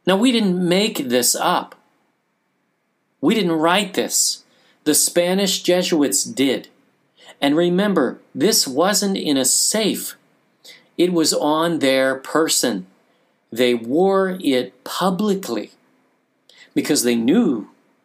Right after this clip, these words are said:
it was safe to do so. What a poor people this must have been indeed!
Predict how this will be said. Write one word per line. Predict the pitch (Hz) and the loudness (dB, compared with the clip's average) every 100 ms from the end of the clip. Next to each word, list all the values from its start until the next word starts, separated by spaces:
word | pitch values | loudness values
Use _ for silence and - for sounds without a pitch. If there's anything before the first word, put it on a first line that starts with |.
| _ | _
it | - | -6
was | 139 143 - | -2 0 0
safe | 113 104 | -2 -4
to | - | -4
do | 131 170 | -2 -2
so. | - 101 - _ _ _ _ - - _ _ _ _ _ _ _ | -2 -4 -8 _ _ _ _ -20 -20 _ _ _ _ _ _ _
What | 123 165 208 | -2 0 0
a | |
poor | 185 - 262 233 | -2 0 2 2
people | 196 - 294 294 131 | 2 2 2 2 0
this | 117 135 - | 2 0 0
must | 139 185 - | 0 0 0
have | 143 117 | -2 0
been | 165 247 131 | 2 2 0
indeed! | 110 113 240 294 127 - | -4 0 2 2 0 -6